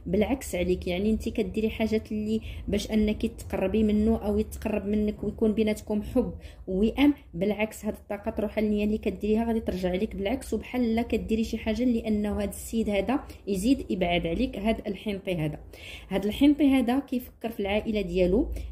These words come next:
آه، كاين اللي الام ديالو كتحكم، آه، فيه او هي اللي كتسيرو او العائله ديالو هي اللي كتسيرو، وكاين البعض،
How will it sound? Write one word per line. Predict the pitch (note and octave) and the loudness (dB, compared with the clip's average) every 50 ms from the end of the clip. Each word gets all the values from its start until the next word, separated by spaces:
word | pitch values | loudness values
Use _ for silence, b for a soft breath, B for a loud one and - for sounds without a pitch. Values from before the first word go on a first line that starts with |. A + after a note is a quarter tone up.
| B | B
آه، | - F#3 F3+ F#3 | -2 0 2 2
كاين | F#3 F#3 - A#3+ A#3+ A#3 | 2 2 4 4 6 6
اللي | A3+ A3+ A3 A#3 | 6 6 4 4
الام | A3+ A3 - A#3 A3 G#3+ | 2 2 2 2 2 2
ديالو | G3+ F3 G3 G#3+ G#3+ G#3 G#3+ | 2 2 2 0 2 2 0
كتحكم، | - A3 - - - - - - - A3+ G#3+ G#3 B B B B B | -2 -4 -8 -10 -16 -16 -14 -6 -2 -2 -2 -2 B B B B B
آه، | - F#3 F#3 F3+ E3+ E3+ E3+ - | -2 0 2 4 4 4 2 0
فيه | - - - C4+ C#4 A#3+ A3 | -2 0 2 4 4 4 2
او | - G#3 G3+ G3+ G3 - | 0 0 0 0 0 0
هي | F3 E3 F#3+ G3 G#3+ | -2 -2 0 2 2
اللي | G#3+ G#3 G#3+ | 2 2 0
كتسيرو | - A3 G3+ - - - G3+ G#3 G#3 A3+ | -2 -4 -6 -6 -6 -4 -2 0 0 0
او | A3+ A3 G3+ | 0 0 0
العائله | F#3+ F#3 F3+ G#3 - - G#3 G3 | 0 0 0 0 -2 -2 -2 -2
ديالو | F#3 F#3 G3 G3 G3+ G3 | -2 0 0 0 0 0
هي | F#3 F#3 F#3+ G3 | 0 0 0 -2
اللي | F3+ F#3 | -2 -2
كتسيرو، | F#3 - F3 - - - - F3 E3+ F3 A3 D#4 - - B B B B | -4 -4 -6 -8 -8 -10 -4 -2 2 4 4 4 2 0 B B B B
وكاين | - G3 G3 - A3 A3 G#3+ G#3 | -10 -6 -2 0 2 2 2 0
البعض، | G3+ G3 A3+ A#3 A3 | 0 -2 -2 -2 -2